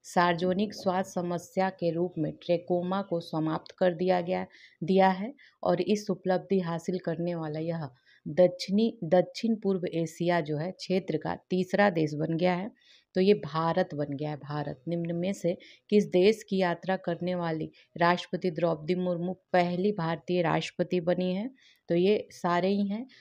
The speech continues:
अल्जीरिया, मलावी, मॉरिटानिया, इन सभी की यात्रा करने वाले बने हैं। निम्नलिखित में से किस शहर में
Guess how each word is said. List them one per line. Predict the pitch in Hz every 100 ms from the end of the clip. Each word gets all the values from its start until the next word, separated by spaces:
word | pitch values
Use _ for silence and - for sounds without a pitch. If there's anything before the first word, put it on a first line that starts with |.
| -
अल्जीरिया, | - 165 151 180 180 185 196
मलावी, | 196 175 156 156 156 175 208
मॉरिटानिया, | 208 175 160 165 170 170 160 165 165 143 - - -
इन | 175
सभी | 170 - 170 202
की | 208 170
यात्रा | 156 151 160 151
करने | 151 147 151
वाले | 151 147 185 262 - _ -
बने | 147 147 143
हैं। | 131 131 - - -
निम्नलिखित | 196 214 208 208 208 233 208
में | 208
से | 208 208
किस | 208 214 214 -
शहर | 175 185 190
में | 151